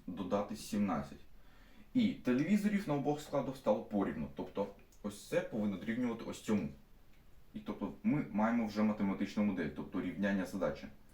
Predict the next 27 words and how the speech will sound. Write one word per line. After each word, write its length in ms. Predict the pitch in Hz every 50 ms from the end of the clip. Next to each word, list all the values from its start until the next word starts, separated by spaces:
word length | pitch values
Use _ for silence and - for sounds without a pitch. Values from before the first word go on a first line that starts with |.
| - - - - - -
Три 240 | - - 123 113 107
ікс 200 | - - - 98
відняти 320 | 95 95 95 92 85 - - -
п'ятнадцять 580 | - 82 82 - 101 107 - - - 269 -
дорівнює 480 | - 95 92 98 107 104 117 117 117 110 107 -
ікс 320 | - 104 104 - - -
додати 420 | - - - - - - - - -
сімнадцять. 600 | - - - - - 120 104 - - - - - - - - - - - - - - - - - - - - - - - - - - - - - - - - - - - -
Тепер 340 | - 98 - - 170 190 214 -
вирішуємо 480 | - - - 107 - - 135 127 120 120
це 180 | - - 87 87
завдання. 360 | 90 80 76 - 71 71 - - - - - - - - - - - - - -
З 60 | 98 104
невідомими 560 | 113 110 107 110 110 104 101 98 95 92 90
в 40 | 95
одну, 220 | 95 - 160 160
з 60 | -
відомими 440 | 92 87 95 92 95 92 90 87 82
в 60 | 80
іншу. 240 | 73 69 69 - - - - - - - - - - - - - - - - - - - - - - - - - - - -
Три 180 | - 107 107 101
ікс 260 | 95 - - - -
відняти 500 | - 92 92 95 95 90 - - - - -
ікс 400 | 254 - - - - - - - - - - - -
дорівнює 560 | - - - 262 - 262 254 - - - -
сімнадцять, 640 | - - - - - 185 214 247 262 - - 220 - - - - - - - - - - - - - - - - - - 508 -
додати 560 | - - - - - - - - - -